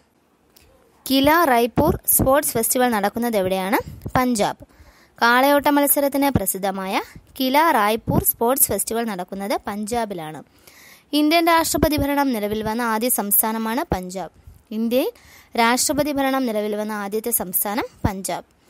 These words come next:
ഇന്ത്യയിൽ ഹരിത വിപ്ലവത്തിന് തുടക്കം കുറിച്ച സംസ്ഥാനം പഞ്ചാബാണ്. ഇന്ത്യയിൽ ഹരിത വിപ്ലവത്തിന് തുടക്കം കുറിച്ച സംസ്ഥാനം പഞ്ചാബ്. ഹരിത വിപ്ലവം കൊണ്ട് ഏറ്റവും കൂടുതൽ നേട്ടമുണ്ടായ സംസ്ഥാനവും പഞ്ചാബ് തന്നെയാണ്.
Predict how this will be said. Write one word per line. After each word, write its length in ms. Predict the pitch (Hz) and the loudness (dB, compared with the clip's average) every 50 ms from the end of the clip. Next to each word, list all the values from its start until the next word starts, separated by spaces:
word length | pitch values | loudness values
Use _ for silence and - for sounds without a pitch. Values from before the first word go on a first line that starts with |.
| _ - - _ _ _ _ - 269 277 | _ -20 -20 _ _ _ _ -2 0 2
ഇന്ത്യയിൽ 260 | 285 294 311 320 302 - | 4 4 4 2 2 2
ഹരിത 240 | 269 233 233 254 277 294 302 | 2 2 2 2 2 2 0
വിപ്ലവത്തിന് 460 | 269 - 294 285 285 277 294 285 285 269 | 0 0 0 0 0 0 0 -2 -2 -2
തുടക്കം 260 | 269 240 240 233 247 247 247 | -2 -2 -2 -4 -4 -4 -4
കുറിച്ച 220 | 240 240 - 254 233 - | -4 -4 -2 -2 -2 -2
സംസ്ഥാനം 460 | 214 196 - - - 220 226 254 466 - - - - - - | 0 -2 -2 -2 -2 -2 -2 -2 -4 -6 -10 -18 -20 -10 -8
പഞ്ചാബാണ്. 680 | 190 196 202 202 - 220 208 196 165 160 139 139 - - _ _ _ _ _ _ - _ _ _ - 226 233 | -8 -6 -6 -4 -2 -2 -2 -2 -4 -8 -14 -14 -16 -18 _ _ _ _ _ _ -20 _ _ _ -6 -2 -2
ഇന്ത്യയിൽ 280 | 233 220 233 277 440 - - - | 0 2 0 0 -2 -4 -8 -4
ഹരിത 260 | 247 220 214 220 226 254 254 | -2 -2 -2 0 0 0 0
വിപ്ലവത്തിന് 520 | 254 233 247 247 247 247 247 - 247 254 247 - | 0 0 0 0 0 0 0 -2 -4 -4 -2 -4
തുടക്കം 280 | 214 190 196 - 220 220 220 | -4 -6 -6 -6 -6 -8 -8
കുറിച്ച 200 | 220 220 - 240 - - | -6 -6 -4 -4 -4 -4
സംസ്ഥാനം 460 | 165 175 - - - 202 202 254 370 427 _ - | -4 -4 -4 -4 -4 -4 -4 -6 -8 -8 _ -12
പഞ്ചാബ്. 460 | 190 175 175 175 - 170 151 143 - _ _ _ _ - _ _ _ _ _ _ _ - | -10 -10 -10 -8 -8 -8 -8 -10 -12 _ _ _ _ -20 _ _ _ _ _ _ _ 0
ഹരിത 240 | - 269 277 320 339 349 359 | 2 4 4 4 2 2 0
വിപ്ലവം 320 | 349 - 359 349 349 349 339 | 0 0 2 2 2 2 2
കൊണ്ട് 160 | 330 311 285 277 | 2 2 4 4
ഏറ്റവും 260 | 277 254 302 311 320 320 302 | 2 2 0 -2 -2 0 -2
കൂടുതൽ 240 | 311 269 294 302 285 240 | -2 -2 -2 -2 0 0
നേട്ടമുണ്ടായ 540 | 233 233 233 285 277 269 277 269 269 277 285 294 285 | -2 -2 0 0 0 0 2 2 2 2 2 0 -2
സംസ്ഥാനവും 520 | 254 214 208 - - 226 214 220 269 392 403 - | -4 -4 -4 -4 -4 -4 -4 -4 -4 -6 -6 -8
പഞ്ചാബ് 380 | 220 208 208 202 208 208 202 196 190 | -8 -8 -4 -2 -2 -2 -2 -4 -8
തന്നെയാണ്. 360 | 175 175 180 175 170 180 240 | -10 -10 -10 -10 -8 -6 -6